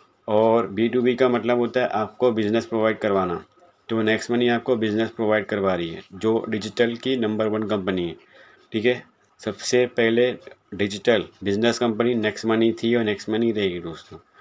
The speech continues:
तो हमेशा ये याद रखना, डिजिटल कंपनी जो है वो नेक्स्ट मनी है। सिस्टम जो बनाया है Zoom ऐप पे ऑनलाइन ट्रेनिंग का, ऑनलाइन कोर्सेज का, ऑनलाइन वेबिनार का, वो नेक्स्ट मनी नहीं पहले बनाया, उसके बाद में दूसरी कंपनी ने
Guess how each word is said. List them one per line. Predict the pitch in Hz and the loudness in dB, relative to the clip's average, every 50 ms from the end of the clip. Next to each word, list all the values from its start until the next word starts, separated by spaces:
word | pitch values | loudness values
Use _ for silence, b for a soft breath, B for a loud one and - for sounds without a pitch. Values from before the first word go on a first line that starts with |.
| B B B B - | B B B B -8
तो | - 113 | -4 0
हमेशा | 113 113 110 - 123 | 0 0 2 2 2
ये | 120 120 | 4 4
याद | 117 117 117 120 | 4 4 2 2
रखना, | 117 123 127 123 | 2 0 0 0
डिजिटल | 117 107 110 107 104 110 - 120 123 117 | 0 0 -2 -2 -4 -2 0 0 0 2
कंपनी | 123 120 110 101 113 113 113 107 | 0 -2 0 0 0 0 0 2
जो | 101 110 110 | 2 2 2
है | 123 135 - | 2 0 -2
वो | 113 110 110 | -2 -2 0
नेक्स्ट | 107 107 104 101 - 113 | 0 0 0 0 0 0
मनी | 110 110 110 104 95 | 0 2 2 0 0
है। | 87 80 78 - B B B B B B B B B - _ - | -4 -6 -10 -14 B B B B B B B B B -20 _ -20
सिस्टम | - - - - - - 123 120 120 | -14 -6 -6 -6 0 2 2 4 4
जो | 120 120 | 4 4
बनाया | 110 117 117 113 113 113 117 | 4 6 6 6 6 6 4
है | 120 113 | 4 2
Zoom | - 120 120 120 117 117 | 2 2 2 4 4 4
ऐप | 113 110 - - | 2 2 2 2
पे | 123 120 120 - - - _ _ 110 | 2 2 2 0 -6 -14 _ _ 2
ऑनलाइन | 104 104 107 110 113 117 113 | 4 4 4 4 2 0 0
ट्रेनिंग | 113 113 110 110 117 113 107 | 0 0 0 2 2 2 2
का, | 101 113 110 107 101 - - | 2 2 2 2 0 -2 -2
ऑनलाइन | 110 107 107 107 113 107 | 0 0 2 2 0 -2
कोर्सेज | - - 104 - - 110 - | -2 -4 -6 -6 -6 -8 -4
का, | - 117 113 107 98 | -2 0 0 2 2
ऑनलाइन | 104 104 110 110 110 110 | 0 0 0 2 2 2
वेबिनार | 107 101 95 104 107 107 107 107 | 2 2 2 2 2 2 2 2
का, | - 113 113 113 - B B B B B B B B 104 | 0 -2 -2 -2 -4 B B B B B B B B 0
वो | 107 117 | 2 4
नेक्स्ट | 120 113 113 110 - - | 4 4 2 2 0 -2
मनी | 117 117 117 123 120 | 0 2 2 4 4
नहीं | 120 123 120 | 2 2 2
पहले | 120 123 113 107 107 98 | 0 0 2 2 2 2
बनाया, | 98 98 92 90 85 - - | 2 2 0 0 -2 -4 -8
उसके | - - - 120 | -10 -6 -2 2
बाद | 107 107 107 104 110 | 4 4 4 4 2
में | 120 120 120 - - | 0 0 0 -2 -4
दूसरी | 107 - 117 113 | -6 -4 -4 -2
कंपनी | 107 110 107 98 113 113 113 113 | 0 -2 -2 0 2 2 4 4
ने | 123 139 | 4 2